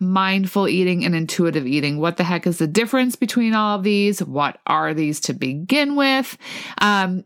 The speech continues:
so in order to understand intuitive eating, we need to get clear on the signs of emotional eating, including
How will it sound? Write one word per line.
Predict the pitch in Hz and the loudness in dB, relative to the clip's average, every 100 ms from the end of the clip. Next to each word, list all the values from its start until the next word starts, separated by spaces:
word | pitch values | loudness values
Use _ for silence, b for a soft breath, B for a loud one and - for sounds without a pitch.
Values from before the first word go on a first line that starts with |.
| _ | _
so | - 220 170 139 - _ - | 0 2 2 -4 -14 _ 0
in | 214 | 2
order | 233 277 320 | 2 0 0
to | 262 | 0
understand | 220 208 - - 196 196 208 | 2 0 -2 0 2 2 2
intuitive | 214 - 240 220 208 | 0 0 0 0 -2
eating, | 214 220 220 220 196 | 0 2 2 0 0
we | 202 196 | 0 2
need | 202 202 | 2 2
to | |
get | 208 190 - | 2 0 -2
clear | - 240 247 254 240 - | -4 0 2 2 0 0
on | 196 185 | -2 0
the | 175 | 0
signs | - - 262 311 233 185 185 196 - B B B - | -2 0 0 2 2 2 0 0 -2 B B B 0
of | 220 208 | 2 2
emotional | - 196 190 208 240 254 - 220 208 | 0 0 2 2 2 2 0 0 0
eating, | - 170 165 160 160 165 B B | 2 0 2 0 -2 -6 B B
including | - 185 185 - 240 302 370 359 175 160 165 175 | 0 0 0 -4 0 2 2 2 2 0 0 -2